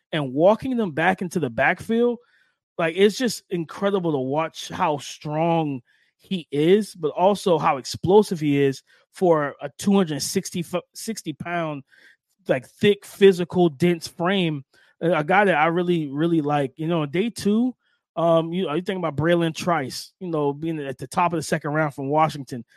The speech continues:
six four, two seventy-four. Guy has a nice first step. He's very active hands, incredible motor, and he knows how to win. And he can win a variety of ways. You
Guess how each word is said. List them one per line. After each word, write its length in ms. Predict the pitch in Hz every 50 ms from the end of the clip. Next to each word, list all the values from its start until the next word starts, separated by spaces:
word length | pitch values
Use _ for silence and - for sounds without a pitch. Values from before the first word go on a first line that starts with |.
| _ _ _
six 320 | - - - 208 196 -
four, 300 | - - 196 180 160 139
two 180 | - - - 196
seventy-four. 960 | 180 - - 180 175 165 170 165 160 160 139 - 160 160 160 160 156 151 139 - _ _ _ _ _
Guy 140 | - 160 156
has 180 | 160 156 139 131
a 60 | 131
nice 300 | 139 160 180 196 190 -
first 280 | - - 190 185 170 -
step. 340 | - - 180 170 165 160 -
He's 220 | 147 147 147 131 127
very 340 | 127 135 160 175 190 185
active 440 | - 175 165 165 165 - - 165 147
hands, 440 | - 165 165 165 160 160 156 147 - _ _ _ _ _ _ -
incredible 680 | 165 147 135 - 139 - 196 214 247 247 208 190 165
motor, 520 | 147 143 147 151 160 156 151 135 127 120 - _ _ _ _ _ _ _ _ -
and 120 | 175 151
he 100 | 156 180
knows 280 | 180 175 185 208 226 220
how 140 | 226 208 180
to 80 | 151
win. 260 | 139 135 147 143 131 123
And 80 | 123
he 80 | 165 165
can 180 | 170 165 156
win 140 | 160 170 175
a 40 | 175
variety 420 | 156 156 151 156 156 160 156 156 151
of 80 | 147
ways. 340 | 143 147 156 151 151 139 127
You 140 | 156 151 147